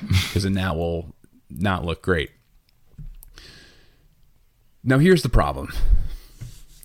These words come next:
Speaker 2: The problem is, is that there's really no model to follow.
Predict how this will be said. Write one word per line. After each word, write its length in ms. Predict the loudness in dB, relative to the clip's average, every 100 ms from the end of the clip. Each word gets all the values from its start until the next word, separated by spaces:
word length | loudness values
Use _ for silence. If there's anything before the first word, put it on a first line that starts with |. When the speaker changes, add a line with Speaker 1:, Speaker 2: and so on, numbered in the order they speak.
| -20 -20 -20 _ -6
Speaker 2:
The 160 | -4
problem 480 | 2 4 6 4 2
is, 280 | 2 2 2
is 140 | 0
that 200 | -2 -2
there's 260 | -2 -4 -2
really 260 | 0 2 2
no 220 | 0 0
model 480 | 0 -2 -2 -4 -4
to 100 | -6
follow. 500 | -4 -4 -4 -6 -10